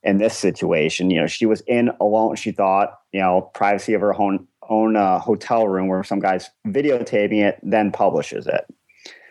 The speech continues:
So, you know, I think she, she has a, a much even more obvious claim that her rights, uh, were violated in that circumstance. She didn't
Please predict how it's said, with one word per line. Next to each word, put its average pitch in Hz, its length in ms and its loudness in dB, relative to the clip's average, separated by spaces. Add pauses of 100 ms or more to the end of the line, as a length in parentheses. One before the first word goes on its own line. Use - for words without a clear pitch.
(120)
So, 95 680 0 (180)
you 110 140 2
know, 92 120 2
I 85 140 2
think 131 220 0
she, - 260 -14 (400)
she - 200 -4
has 107 220 2
a, 87 280 2
a 92 60 2
much 120 440 -2 (280)
even 98 480 0 (120)
more 98 540 0 (240)
obvious 110 440 2
claim 139 340 0
that 92 160 2
her 110 320 0 (160)
rights, 90 440 -2
uh, 85 360 -2 (520)
were 92 320 2
violated 87 540 0
in 85 60 0
that 82 180 0
circumstance. 80 920 -4
She - 180 0
didn't 104 240 2